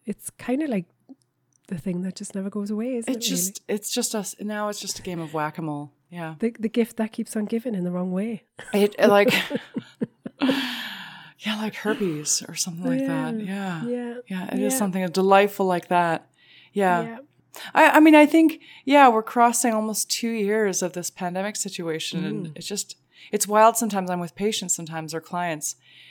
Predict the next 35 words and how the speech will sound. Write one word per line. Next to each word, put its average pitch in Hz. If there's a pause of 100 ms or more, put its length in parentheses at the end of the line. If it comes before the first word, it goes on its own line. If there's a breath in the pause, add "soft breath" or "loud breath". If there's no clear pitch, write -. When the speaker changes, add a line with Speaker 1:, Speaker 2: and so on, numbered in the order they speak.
(140 soft breath)
Speaker 2:
mostly 262
patients 185
actually, 160
sort 170
of, 160
and 170
they 170
ha-, 170
maybe 196
they 185
haven't 175
been 175
to -
the 160
clinic 170
for, -
since, -
you 175
know, 147
December 196
twenty 190
nineteen 180
and 165
to, 170 (160)
Speaker 1:
Yeah. 165
Speaker 2:
it's 185
like 185
this 160
time 214
capsule 165 (100)
of, 170
Speaker 1:
Yeah. 160 (180)
Speaker 2:
gosh, 196
you 190
know, 185